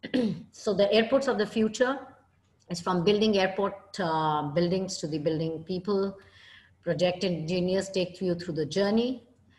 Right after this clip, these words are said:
So remembering the key points, the key drivers behind change is behavior, cultural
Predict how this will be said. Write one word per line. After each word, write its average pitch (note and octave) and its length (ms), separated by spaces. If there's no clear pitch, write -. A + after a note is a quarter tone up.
So E3+ 340
remembering A3 540
the G#3+ 80
key A3+ 240
points, C#4+ 420
the F#3 160
key C4+ 240
drivers A#3 480
behind G3 460
change G#3 500
is E3+ 160
behavior, G3 800
cultural A#3+ 720